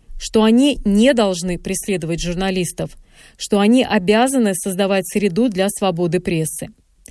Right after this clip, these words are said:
Эндрю считает, что на законодательном уровне в Е С надо обеспечить единый уровень защиты журналистов в судах,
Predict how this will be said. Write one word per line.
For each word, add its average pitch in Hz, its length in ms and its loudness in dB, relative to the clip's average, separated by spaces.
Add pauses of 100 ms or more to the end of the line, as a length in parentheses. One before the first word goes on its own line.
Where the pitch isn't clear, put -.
(680)
Эндрю 269 400 4
считает, 233 520 0
что 208 240 -2
на 202 340 -2
законодательном 196 880 0
уровне 202 460 2
в - 20 -6
Е 175 400 0
С - 140 -8
надо 262 260 2
обеспечить 233 680 0
единый 208 720 0
уровень 233 480 2
защиты 185 560 -2
журналистов 190 640 -2
в - 100 -8
судах, 180 380 0